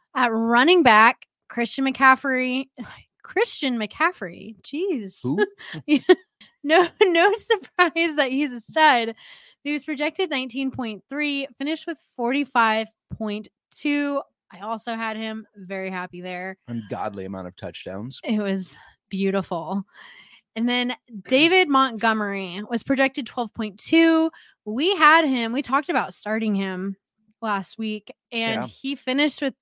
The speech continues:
Speaker 1: thirty-three point one. Amazing game back for David Montgomery.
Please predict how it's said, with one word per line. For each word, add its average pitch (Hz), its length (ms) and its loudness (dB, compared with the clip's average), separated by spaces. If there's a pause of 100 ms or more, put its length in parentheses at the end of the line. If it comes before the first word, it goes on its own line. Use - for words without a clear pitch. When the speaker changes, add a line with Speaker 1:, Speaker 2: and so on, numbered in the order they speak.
Speaker 1:
thirty-three 226 500 -4
point 185 300 -14
one. 214 560 -4 (480)
Amazing 240 600 0
game 202 240 -6
back 165 420 -10 (200)
for 185 400 -6
David 180 260 -10
Montgomery. 170 640 -12